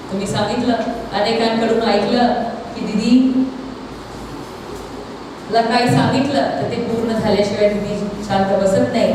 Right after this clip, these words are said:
आणि मला आनंद झाला की तुमची धडपड आहे, की तुम्हाला हे खरंच आम्रवन. माझी अपेक्षा कुणी भाऊ वेगळीच होती. मी येताना माऊली म्हटलं, "बघा हे काय?"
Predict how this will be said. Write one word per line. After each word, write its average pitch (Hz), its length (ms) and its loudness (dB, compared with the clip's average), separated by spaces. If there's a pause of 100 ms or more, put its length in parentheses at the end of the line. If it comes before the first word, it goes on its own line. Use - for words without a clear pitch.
(380)
आणि 196 180 -2
मला 208 140 2
आनंद 254 380 4
झाला - 680 2
की 269 100 -4
तुमची 311 240 0
धडपड 269 360 6
आहे, - 200 6 (540)
की 254 120 2
तुम्हाला 254 600 4 (200)
हे 208 140 -4
खरंच 247 240 2
आम्रवन. 220 420 2 (840)
माझी 247 280 4
अपेक्षा 269 400 4
कुणी 262 580 2
भाऊ 277 240 6
वेगळीच 285 320 4
होती. - 540 0
मी 254 80 4
येताना 269 380 4
माऊली 269 280 4 (120)
म्हटलं, 269 260 4
"बघा 247 240 0
हे 240 60 0
काय?" 262 220 0